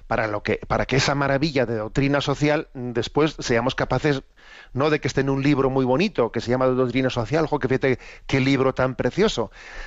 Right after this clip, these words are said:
sino que seamos capaces los católicos de llevarlo, o sea, de encarnarlo en la vida social, ¿eh? En la vida social, en la vida, bueno, mm, laboral, política,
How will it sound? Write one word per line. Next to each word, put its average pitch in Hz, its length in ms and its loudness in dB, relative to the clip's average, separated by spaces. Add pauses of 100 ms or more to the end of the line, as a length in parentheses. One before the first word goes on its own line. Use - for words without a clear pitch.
(580)
sino 156 320 2
que 139 320 2
seamos 147 380 0
capaces 151 380 0
los 160 120 0
católicos 156 520 0
de 143 80 2
llevarlo, 135 420 2
o 117 60 0
sea, 123 200 2
de 131 360 0
encarnarlo 139 680 0
en 135 80 4
la 123 100 2
vida 123 280 -2
social, 135 580 -2 (140)
¿eh? 151 200 -2
En 113 60 -4
la 98 80 -2
vida 107 160 2
social, 156 580 0
en 123 60 -6
la 107 80 -2
vida, 117 300 0 (340)
bueno, - 200 -6 (200)
mm, 113 340 -8
laboral, 147 520 2
política, 143 720 0